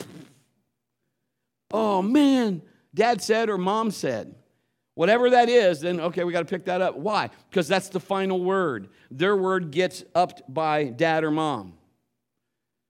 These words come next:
Jesus is saying, "When you're lukewarm, I don't like it." Years ago, we pastored, um, in another church, and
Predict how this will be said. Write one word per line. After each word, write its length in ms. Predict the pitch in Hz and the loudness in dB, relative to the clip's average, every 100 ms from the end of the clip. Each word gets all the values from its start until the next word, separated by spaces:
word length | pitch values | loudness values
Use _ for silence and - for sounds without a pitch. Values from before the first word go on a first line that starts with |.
| _ _ | _ _
Jesus 460 | 139 214 294 254 - | -4 0 0 0 -2
is 120 | 220 | -2
saying, 400 | - 226 220 208 | 2 4 4 2
"When 160 | 202 214 | 0 0
you're 160 | 202 202 | 2 0
lukewarm, 760 | 254 233 214 247 254 277 254 - _ _ _ _ _ _ _ _ _ _ _ _ _ _ | -2 -4 -4 -2 0 -2 -6 -12 _ _ _ _ _ _ _ _ _ _ _ _ _ _
I 80 | - | -8
don't 160 | 151 156 | -4 -2
like 260 | 156 160 | -4 -6
it." 60 | - _ _ _ _ _ _ _ _ _ _ _ _ _ _ _ | -14 _ _ _ _ _ _ _ _ _ _ _ _ _ _ _
Years 200 | 160 220 | -4 -2
ago, 580 | 190 190 180 170 151 78 | 0 2 4 4 0 -10
we 160 | 98 165 | -4 -4
pastored, 680 | 151 165 160 - 160 151 135 | -2 -2 -2 -2 -6 -6 -6
um, 480 | 143 135 127 120 - 50 52 | -6 -4 -6 -10 -12 -20 -20
in 140 | - 147 | -8 -4
another 280 | 147 160 151 | -2 -2 -4
church, 440 | - 160 151 - | -4 -4 -4 -8
and 380 | 135 139 131 127 | -6 -4 -4 -6